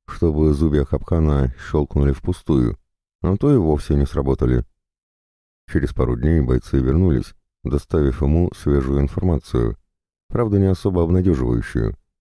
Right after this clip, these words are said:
Посторонних незнакомцев в окрестностях сёл и деревень не обнаружено, скот не пропадал, люди тоже. Но потихоньку стала оживать розничная торговля. В Слободе открыл лавку некий негациант из Казани.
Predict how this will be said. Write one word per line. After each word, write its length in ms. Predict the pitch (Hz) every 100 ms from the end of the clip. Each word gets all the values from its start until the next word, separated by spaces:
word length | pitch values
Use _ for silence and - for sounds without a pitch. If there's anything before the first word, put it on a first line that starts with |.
| _ _ _ _ _
Посторонних 560 | - 76 - 69 65 62
незнакомцев 640 | 65 62 - 73 - 64
в 60 | 71
окрестностях 640 | - 71 - 64 - 67
сёл 220 | - 65
и 60 | 64
деревень 340 | 64 67 67
не 80 | 65
обнаружено, 640 | 64 65 76 90 65 58 58 _ _ _ _
скот 300 | - - 131
не 80 | 120
пропадал, 540 | 101 - 69 62 60 - _ _ _ -
люди 440 | 64 69 85 101 -
тоже. 400 | - 62 60 62 - _ _ _ _ _ _ -
Но 120 | 98
потихоньку 640 | 123 120 - 156 151 123
стала 400 | 120 - 120 113
оживать 360 | 95 82 92 104 - -
розничная 680 | 87 92 85 78 87 85
торговля. 520 | 101 104 85 58 55 - _ _ _ _ -
В 100 | -
Слободе 440 | 62 60 60 64
открыл 300 | 62 - 62
лавку 320 | 73 87 -
некий 500 | 65 73 - 71 69 -
негациант 680 | 69 62 64 71 80 82 80
из 100 | -
Казани. 440 | 76 76 64 50